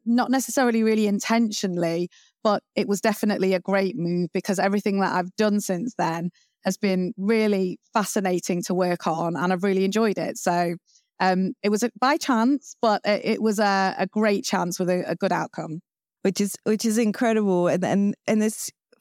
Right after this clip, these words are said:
Speaker 2: funny you say that, like, "I don't think anyone wakes up in the morning." Most people open that sec-, their statement of that career choice with that. "I don't think anyone wakes up." I've had one person so far, <laughs> and I'm yet to find more that did wake
Speaker 1: Ah,
Speaker 2: up and kind of
Speaker 1: okay.
Speaker 2: think about it. But you're right, most,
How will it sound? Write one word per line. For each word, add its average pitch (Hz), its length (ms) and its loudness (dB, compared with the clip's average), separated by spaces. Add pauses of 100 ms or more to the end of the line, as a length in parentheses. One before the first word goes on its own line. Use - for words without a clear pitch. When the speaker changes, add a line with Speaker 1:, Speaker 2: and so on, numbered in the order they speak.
Speaker 2:
funny 226 240 2
you 220 100 2
say 190 360 2
that, 175 120 -2
like, 165 260 -2
"I 175 60 0
don't 185 160 2
think 180 180 0
anyone 180 360 2
wakes 170 340 -2
up 170 180 0
in 208 60 0
the 180 80 2
morning." 180 260 0 (460)
Most 233 340 0
people 285 300 0
open 233 360 2
that 190 200 0
sec-, - 340 -2
their 196 220 0
statement 214 800 0
of 190 180 2
that 202 180 2
career 190 320 0
choice 208 400 -2
with 202 180 0
that. 185 300 2
"I - 20 -2
don't 247 180 0
think 320 160 0
anyone 269 300 2
wakes 208 240 0
up." 214 100 -2 (280)
I've 214 140 2
had 226 180 0
one 220 300 2
person 185 360 0
so 175 240 -2
far, 180 300 0 (340)
<laughs> - 960 -8
and 247 140 4
I'm 226 120 2
yet 233 340 2
to 269 120 0
find 220 400 2
more 214 320 4
that 185 240 -2
did 247 100 2
wake 208 60 4
Speaker 1:
Ah, 202 460 4
Speaker 2:
up - 60 2
and 214 120 0
kind 226 240 4
of 233 80 2
Speaker 1:
okay. 202 40 -4
Speaker 2:
think 226 200 0
about 180 320 2
it. 180 160 2
But 190 320 0
you're 214 160 2
right, 214 320 2
most, 196 400 0